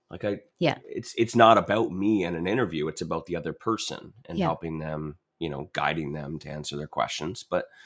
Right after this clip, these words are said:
Speaker 1: is that really authentic conversation? No, I've tried. I tried
Speaker 2: <laughs>
Speaker 1: desperately to have, and I tell people, "Hey, let's just, you know what? No questions. Let's just do a conversation." And then it's
Speaker 2: It
Speaker 1: just,
Speaker 2: always
Speaker 1: it's
Speaker 2: turns,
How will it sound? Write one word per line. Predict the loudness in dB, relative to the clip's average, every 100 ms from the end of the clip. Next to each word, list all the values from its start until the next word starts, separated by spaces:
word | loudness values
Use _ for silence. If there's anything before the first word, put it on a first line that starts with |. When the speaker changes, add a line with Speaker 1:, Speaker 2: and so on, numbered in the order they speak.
| -20 -20 -12
Speaker 1:
is | -6
that | -2
really | 0 0 0
authentic | 0 -4 -4 -6 -6 -6
conversation? | -6 -6 -4 -6 -4 -4
No, | -2 2
I've | 2
tried. | 2 2 2 2 -2 -2
I | -2
tried | -2 2 2 2
Speaker 2:
<laughs> |
Speaker 1:
desperately | -4 -4 -4 -6 -6 -8
to | -8
have, | -4 -4 -6 -20 -20 _
and | 2
I | 2
tell | 6 2
people, | 2 -6 0
"Hey, | 2
let's | 2 0
just, | -6 -2
you |
know | 0
what? | 2
No | 2
questions. | 4 4 4 2 0
Let's | -2
just | -2 -2
do | 2 2
a | 0
conversation." | 0 0 0 -4 -4 -8 -14 _ _ _ -8
And | -2
then | 2 2 0 -6
it's | -6 2
Speaker 2:
It |
Speaker 1:
just, | 4
Speaker 2:
always | 4 0
Speaker 1:
it's |
Speaker 2:
turns, | -4 -4